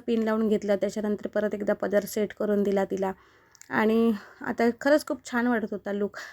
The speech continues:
Actually ब्लाऊज ब-, ला बघून तुम्ही काही, अ, जे व्ह्यूअर्स असतील, जे प्रेक्षक आहेत बघणारे, त्यांनी हसू नका, कारण ना तिला मी व्हिडिओसाठी साडी नेसवलेली आणि तिची हौस होती,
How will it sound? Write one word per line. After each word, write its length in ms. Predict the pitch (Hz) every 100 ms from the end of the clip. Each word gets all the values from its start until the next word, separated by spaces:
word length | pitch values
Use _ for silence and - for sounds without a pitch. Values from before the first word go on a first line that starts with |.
| - -
Actually 340 | 214 247 240
ब्लाऊज 380 | 233 214 233 220
ब-, 460 | 226 226 - -
ला 120 | 226 226
बघून 320 | 214 220 226
तुम्ही 260 | 233 226
काही, 240 | 220 220 233 -
अ, 440 | - 214 208 208 208 _ - 220 _ _ _ - 214
जे 80 | 220
व्ह्यूअर्स 400 | 214 208 208 208
असतील, 320 | - 214 202
जे 100 | 214
प्रेक्षक 360 | 202 196 - 208
आहेत 120 | 202
बघणारे, 400 | 196 196 196 196
त्यांनी 360 | 185 190 202 208 - - -
हसू 220 | - 240
नका, 240 | 214 190 208
कारण 340 | 190 208 220
ना 180 | 226 233 - - -
तिला 180 | 226 233
मी 300 | 240 240 240
व्हिडिओसाठी 560 | 220 220 233 240 233 247
साडी 220 | 240 214
नेसवलेली 500 | 214 196 208 202 214
आणि 120 | 220 214
तिची 180 | 208
हौस 360 | 220 196 220 220
होती, 260 | 196 208